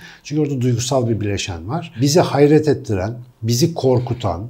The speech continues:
bir şekilde duygularımızı harekete geçiren her şeyi çok hızlı öğreniriz. İkincisi de tekrar.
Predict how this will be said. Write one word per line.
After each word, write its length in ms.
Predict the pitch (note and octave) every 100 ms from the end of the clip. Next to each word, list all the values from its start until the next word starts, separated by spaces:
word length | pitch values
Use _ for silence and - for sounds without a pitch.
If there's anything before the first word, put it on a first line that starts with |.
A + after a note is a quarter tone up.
| -
bir 100 | D#3
şekilde 340 | F3 E3 C#3+ A#2+
duygularımızı 460 | B2 B2 A#2+ A#2
harekete 280 | A#2 G#2+ G#2+
geçiren 280 | G#2+ - A2
her 100 | A2
şeyi 180 | A#2 B2+
çok 200 | B2 G2+
hızlı 200 | E2+ F2+
öğreniriz. 400 | F2 B2+ F3 - -
İkincisi 560 | - F3+ E3 D#3+ B2
de 200 | E3 F#3+ - _ _ _ -
tekrar. 460 | C#3 - D#2 -